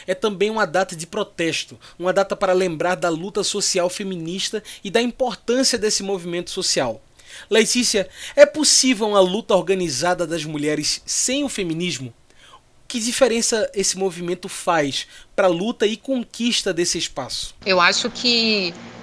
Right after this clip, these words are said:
Speaker 2: pra mim, como mulher feminista, né, eu não consigo ver a ação política sem, é,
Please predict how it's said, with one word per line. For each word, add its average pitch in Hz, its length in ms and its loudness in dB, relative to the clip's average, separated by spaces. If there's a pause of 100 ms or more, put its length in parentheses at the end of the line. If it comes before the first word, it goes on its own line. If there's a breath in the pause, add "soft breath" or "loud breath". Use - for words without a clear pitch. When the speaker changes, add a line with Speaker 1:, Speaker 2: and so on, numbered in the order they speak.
Speaker 2:
pra 226 200 4
mim, 214 420 2
como 214 260 2
mulher 208 480 6
feminista, 214 920 0
né, 208 100 0
eu 220 80 0
não 220 140 0
consigo 220 420 -2
ver 208 220 2
a 214 80 4
ação 214 260 -2
política 214 840 0
sem, 226 600 2 (240)
é, 185 560 2